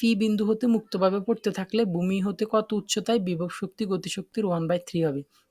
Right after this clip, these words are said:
আচ্ছা, পি বিন্দু থেকে মুক্তভাবে পড়বে। তো তুমি লক্ষ্য করো, ধরো ধরলাম এটা, এটা হচ্ছে পি বিন্দু আমাদের, আর এটা হচ্ছে কিউ বিন্দু। তলটা আমাদের লাগবে না, তাই তলটা আঁকলাম না। এটা পি বিন্দু, এটা হচ্ছে কিউ বিন্দু ধরে নিলাম। তো পি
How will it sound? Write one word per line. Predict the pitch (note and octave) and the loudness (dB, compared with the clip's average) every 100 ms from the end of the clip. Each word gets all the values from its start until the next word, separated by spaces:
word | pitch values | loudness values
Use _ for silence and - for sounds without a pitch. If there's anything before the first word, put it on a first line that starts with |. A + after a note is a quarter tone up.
| _ _ _ _ - | _ _ _ _ 0
আচ্ছা, | F3+ - E3 | 2 2 0
পি | A3 A3 | 0 2
বিন্দু | G#3+ G3+ | 2 0
থেকে | G#3 A#3 | 0 2
মুক্তভাবে | G#3+ - - F3 F3 F#3 | 2 0 -2 2 4 4
পড়বে। | G#3 F#3 D3 C#3+ - - - | 2 2 0 -6 -16 -20 -20
তো | - | -4
তুমি | - A3+ A#3 | 4 6 8
লক্ষ্য | A3 G#3 | 6 4
করো, | F3+ F3 F3+ - _ - | 6 6 4 -4 _ -4
ধরো | D#3+ G3 G#3 | 0 4 4
ধরলাম | F3 F#3+ G3+ A3 | 4 4 4 4
এটা, | A3 A#3 | 2 0
এটা | B3 A3 G3 | 0 0 0
হচ্ছে | F3+ - | 0 -4
পি | G#3 A#3 | -2 -2
বিন্দু | F#3 D#3+ C#3+ | 0 0 -2
আমাদের, | C3+ C3+ C3 C3+ _ _ | -4 -6 -8 -12 _ _
আর | G3+ | 0
এটা | F3 F3+ | 0 0
হচ্ছে | - | -4
কিউ | F#3 F3 D#3+ | -4 -2 0
বিন্দু। | D#3+ D3 D3+ | 0 -2 2
তলটা | G#3 G3+ G3 G#3 | 6 6 8 6
আমাদের | G3 F#3+ | 6 2
লাগবে | G3 G3+ E3 | 4 4 2
না, | D3+ | -2
তাই | C#3+ E3 | -2 -2
তলটা | E3+ D#3 F3 | 0 0 0
আঁকলাম | E3+ E3 D3 | 0 -2 -2
না। | C#3+ | -4
এটা | C#3+ E3 - | -4 -6 -4
পি | F#3+ | -4
বিন্দু, | F#3 F#3 A3+ C4+ _ _ _ _ _ _ _ _ - | -2 -2 -2 -4 _ _ _ _ _ _ _ _ -8
এটা | F3+ | -4
হচ্ছে | F3 - B3 | -2 -2 -4
কিউ | A#3 - D#3+ | -4 -2 -2
বিন্দু | D3+ D3 D3 | 0 -2 -2
ধরে | D3 E3+ E3+ | 0 2 2
নিলাম। | D3+ C#3 - - - - _ | 0 -2 -10 -20 -20 -20 _
তো | - | -12
পি | - | 2